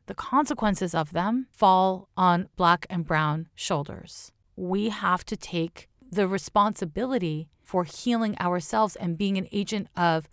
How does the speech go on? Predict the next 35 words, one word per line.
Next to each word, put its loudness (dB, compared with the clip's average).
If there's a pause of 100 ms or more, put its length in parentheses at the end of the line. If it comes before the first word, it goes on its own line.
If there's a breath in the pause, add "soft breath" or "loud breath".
healing -2 (180)
in 0
our 2
communities -4 (200)
so -6
that -2
the -2
burden 0
of -8
healing -2
this -8
doesn't -6
fall -2
on -4
Black -8
and -6
brown -4
shoulders. -12 (420)
And 0
if -4
you -2
hear -10
me -8
say -4
this -4
stuff -2
and -4
you're -4
like, -2 (200)
you -2
feel -4
defensive, -4 (360)
you 0
feel, 0
like, -2